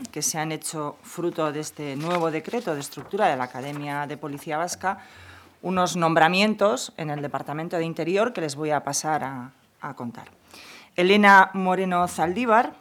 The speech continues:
que ahora mismo ocupa la dirección de emergencias del Gobierno vasco, pasará a ser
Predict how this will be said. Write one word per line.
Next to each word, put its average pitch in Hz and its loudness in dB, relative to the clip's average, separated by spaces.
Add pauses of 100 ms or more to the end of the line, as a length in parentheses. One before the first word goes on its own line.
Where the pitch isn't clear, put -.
(320)
que 175 -4
ahora 165 4
mismo 185 -2
ocupa 160 0
la 139 -6
dirección 160 -4
de 143 -6
emergencias 202 -2
del 180 -4
Gobierno 175 0
vasco, 202 -2
pasará 165 0
a 170 0
ser 185 -4